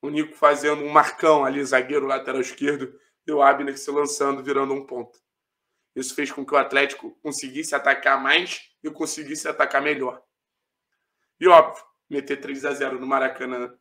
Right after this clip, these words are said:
contra um Flamengo com, com uma folha salarial de vinte vezes a do Atlético, se duvidar. Vinte vezes exagerei, mas dez vezes.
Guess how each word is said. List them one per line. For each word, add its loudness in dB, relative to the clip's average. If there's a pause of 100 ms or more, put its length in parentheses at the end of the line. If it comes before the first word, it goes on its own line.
contra -6
um -6
Flamengo 0
com, -10
com -6 (1800)
uma 2
folha -2
salarial 2
de -12
vinte -14
vezes -6
a -4
do -8
Atlético, -4
se -14
duvidar. -4 (160)
Vinte -12
vezes -2
exagerei, 0
mas -6
dez 2
vezes. -10